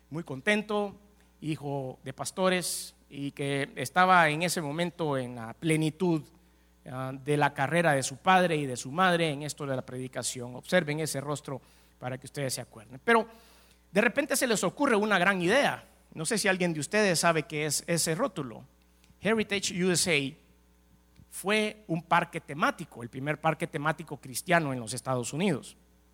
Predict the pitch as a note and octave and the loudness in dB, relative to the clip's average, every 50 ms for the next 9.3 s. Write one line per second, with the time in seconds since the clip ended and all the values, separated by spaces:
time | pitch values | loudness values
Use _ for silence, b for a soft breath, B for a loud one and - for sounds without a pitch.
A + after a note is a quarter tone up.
0 | _ _ _ _ _ _ - C#3 D#3+ - B3 G#3+ A3+ G#3+ D#3 G3+ G#3+ G3+ F3 G3 | _ _ _ _ _ _ -20 -12 -6 -2 -2 0 0 0 0 -2 -2 2 4 2
1 | F3+ F#3 - F#3+ F3 D#3 C3+ C#3+ C#3 - - F3 F3 - F3+ E3+ - C#3+ C#3 D3+ | 2 4 2 0 0 0 -2 -4 -8 -6 -4 -4 -2 -2 -2 -4 -6 -4 -2 -2
2 | D#3 E3 D#3 D3 C3 B2 A#2+ A#2 B B B B - C#3 D#3 D#3+ D#3 D#3+ D#3+ E3+ | 0 0 0 -2 0 -2 -2 -4 B B B B -4 -2 2 2 2 2 0 0
3 | E3+ F3+ G#3+ A#3 A3+ - - F#3 E3+ D#3 C#3+ C#3 C3+ B2 C#3 F#3 - b b b | 2 4 4 4 4 4 2 2 2 2 0 -2 -2 0 0 0 -2 b b b
4 | b b b b b b b _ - D3 F3 G3 F#3+ F#3 A#3+ C#4+ C#4 C4+ A#3+ G3 | b b b b b b b _ -2 2 4 6 6 6 6 4 4 4 2 2
5 | - - F#3+ F#3 F#3+ F#3 - F#3+ - G#3+ A3+ D4+ F#4 - - E3+ - - - G#2 | 4 6 6 6 6 4 0 -4 -4 -2 0 0 0 -2 -4 -8 -14 -16 -20 -20
6 | - _ _ _ _ _ _ _ _ _ _ b b b b b b F#3 G#3 A#3+ | -20 _ _ _ _ _ _ _ _ _ _ b b b b b b 2 2 4
7 | A#3 D4+ E4+ F#4 E4+ C4+ D#4+ E4 - D4 - C4+ C4+ C4 - A3+ C4+ - F#3+ E3+ | 4 4 4 4 4 4 4 2 2 2 4 4 6 6 4 4 2 0 2 2
8 | G3 G#3+ - A#3+ G#3+ F3+ E3 D3+ - G#3+ G#3 G#3 A3 A#3+ - E4+ F#3+ B2 B2 B2 | 2 2 2 2 4 4 2 2 2 0 0 0 2 2 0 0 -2 -6 -10 -6
9 | B2 D#3 A3+ C4+ B3 | -2 0 0 0 0